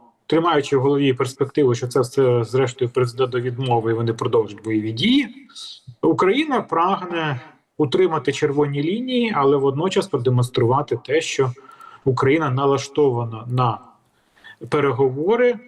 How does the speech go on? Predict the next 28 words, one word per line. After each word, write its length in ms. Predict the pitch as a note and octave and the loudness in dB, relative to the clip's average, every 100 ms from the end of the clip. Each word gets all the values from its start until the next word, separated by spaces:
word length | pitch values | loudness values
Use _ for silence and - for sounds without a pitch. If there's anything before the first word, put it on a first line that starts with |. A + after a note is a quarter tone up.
| - - | -20 -10
Україна 560 | D3 D#3+ F3 E3+ C#3+ | -2 2 2 2 0
не 140 | C#3+ D3+ | -2 -2
хоче 340 | - D3 C3 | 0 0 0
протиставляти 720 | A#2+ A#2+ A#2+ - C3 A#2+ A#2 | -2 -2 -2 2 2 2 0
себе 260 | A#2 A#2 A2+ | -4 -2 -2
Сполученим 500 | - A#2+ A#2 B2 B2 | 2 0 2 0 0
Штатам, 420 | - A3+ A#3+ D3 | 0 -2 0 -2
а 40 | |
хоче, 260 | B2+ F#3+ - | 0 0 0
навпаки, 420 | B2+ A#2+ B2 F3 | -4 -2 -2 -2
шукати 540 | E3+ A#2+ C3 C#3+ D3+ D3 - - - - | -2 -2 -2 0 -2 -4 -14 -20 -20 -6
якісь, 600 | B2 A2+ - C#3 C#3+ - | 0 0 2 0 2 0
е, 120 | C3 A#2+ | 2 2
взаємовигідні 920 | A#2 B2 B2+ A#2+ A#2 A#2+ A#2+ A#2 A#2 | 0 0 2 2 0 0 -4 -4 0
варіанти. 600 | A#2 A#2 A2 G2+ - A#2+ - _ - - - | 2 2 0 -6 -14 -20 -20 _ -20 -20 -18
Тому 240 | - F3 A3 | 0 2 2
поки 300 | D4 D4+ A#3 | 2 0 -2
що 140 | - | -2
в 80 | C#3 | -4
такій 260 | - G#3 G#3 | -2 -2 -2
конфігурації, 800 | F3 C3+ E3 F#3+ A#3 C4 - D#3+ | -2 -2 0 2 2 -2 -2 -2
насправді, 720 | C#3+ - E3+ F#3+ G3 E3 D3 | -2 -4 0 0 0 -2 0
ми 120 | C#3 | 0
бачимо, 520 | B2+ D3+ - D3 D3 | 2 0 -2 -4 -4
що, 460 | B2 - C#3+ C3 B2+ | -2 2 4 4 2
е, 180 | B2+ B2 | -2 2
переговори, 640 | C3+ C3 C3+ C#3 F#3+ F3+ | 0 2 0 2 2 2
зрештою, 800 | B2 B2 D3 - - C3+ C#3 C3+ | -2 -2 -2 -4 0 2 2 0